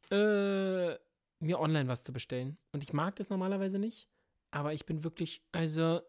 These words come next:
äh, Haaresbreite, weil ich irgendwie das Gefühl habe, oh, es ist alles eingestaubt, was ich im Kleiderschrank habe. Es liegt auch daran, dass ich immer dieselben drei Klamotten trage, weil, ne, die liegen oben, ich gehe nicht so oft raus,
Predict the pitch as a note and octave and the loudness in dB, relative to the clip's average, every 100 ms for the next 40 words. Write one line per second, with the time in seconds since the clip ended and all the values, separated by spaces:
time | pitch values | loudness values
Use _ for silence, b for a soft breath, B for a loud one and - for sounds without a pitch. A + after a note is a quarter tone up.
0 | - F4 G#4+ G4+ G#4 G#4 G#4+ A4 G#4+ D4 | -12 -12 -10 -8 -8 -8 -10 -12 -14 -16
1 | - - A3 D#4 G#4 F4+ E4+ - - D4+ | -14 -8 -4 -2 -2 -2 -6 -6 -6 -4
2 | - D#4 - B B D#3+ D#3+ - G3 G3 | -4 -8 -10 B B 2 2 2 0 0
3 | - - G3 F3 D#3+ E3 F3 E3+ F3+ _ | -2 -4 0 0 0 0 2 0 -4 _
4 | _ _ _ _ _ _ _ _ _ _ | _ _ _ _ _ _ _ _ _ _
5 | _ _ - C#3+ C3+ C3+ D3+ D3+ C3+ C#3+ | _ _ -6 -2 0 0 0 0 0 0
6 | B2+ B2+ C3 B2+ C3 B2+ B2 B2+ B2+ - | -2 -2 -4 -4 -4 -4 -4 -4 -6 -6
7 | C3 C3+ C3+ D3 C#3 B2+ C3 B2+ B2 A#2+ | -8 -4 0 2 4 4 4 2 2 0
8 | - - B2 A#2+ B2 A#2+ A#2+ A#2 A2+ B2+ | -4 -4 -4 -2 -2 -2 -2 -4 -4 -4
9 | C3+ D#3+ - D#3 E3 C3+ A#2+ A#2 - b | -4 -6 -4 -2 0 0 -2 -2 -10 b
10 | b b b b - D3 D#3+ C#3 C3 B2+ | b b b b 0 0 2 2 4 4
11 | C#3 D3+ D#3 D#3+ - _ _ _ _ - | 2 2 2 0 -6 _ _ _ _ -4
12 | B2+ C#3 C3 B2 A#2+ - C3 C3+ C#3 - | -2 2 0 0 -2 -2 0 2 0 -4